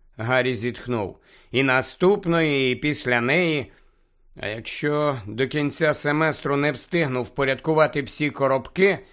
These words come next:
то він дав зрозуміти, що ця робота чекатиме мене і в наступному навчальному році».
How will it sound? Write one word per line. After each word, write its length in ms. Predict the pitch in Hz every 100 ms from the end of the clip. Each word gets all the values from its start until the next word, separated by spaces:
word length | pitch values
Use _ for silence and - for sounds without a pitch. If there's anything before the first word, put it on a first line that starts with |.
| _ _ _ _ -
то 220 | 151 147
він 340 | 160 196 165
дав 240 | 143 151 139
зрозуміти, 800 | 160 151 160 180 202 180 120 - _ _ _
що 240 | - 185
ця 240 | 139 175 147
робота 480 | 143 151 175 120 107
чекатиме 640 | - 127 165 147 151 139
мене 380 | 139 147 151 143
і 60 |
в 60 | 139
наступному 720 | 151 139 - 180 - 113 110
навчальному 600 | 113 - - 127 123 131
році». 480 | 131 139 120 - 104